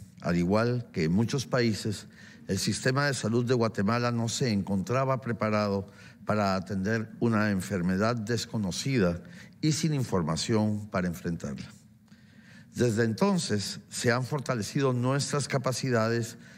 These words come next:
con recurso humano, insumos, medicamentos,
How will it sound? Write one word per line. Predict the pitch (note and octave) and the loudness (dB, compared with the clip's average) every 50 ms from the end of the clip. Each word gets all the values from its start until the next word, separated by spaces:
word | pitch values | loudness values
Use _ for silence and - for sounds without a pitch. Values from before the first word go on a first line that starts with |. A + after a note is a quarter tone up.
| - - - - | -20 -20 -10 -6
con | G#2 G2 | -4 -2
recurso | E2 F#2 F2 - C3+ B2+ A2 - - D3 | -2 -2 -2 0 0 0 2 2 4 4
humano, | B2 A2 G2 G2+ G2+ G2+ G2+ G2 F#2+ F#2+ F#2+ - - - - - - - | 4 4 4 2 2 2 2 0 0 -2 -4 -8 -12 -18 -20 -20 -10 -4
insumos, | - C#3 C#3+ C3+ - - - C3+ A#2+ A2 G#2 G2+ G2+ F#2+ - - - - - - - | -2 0 0 0 2 2 4 4 4 4 4 2 2 0 -4 -10 -14 -18 -20 -10 -4
medicamentos, | F2+ G2+ G#2 G2 G2+ - G#2 G#2 A#2 B2+ B2+ B2+ A2+ - C3+ B2+ A2+ - - - | -2 0 2 2 2 0 0 0 0 0 0 0 0 0 0 0 0 -2 -8 -12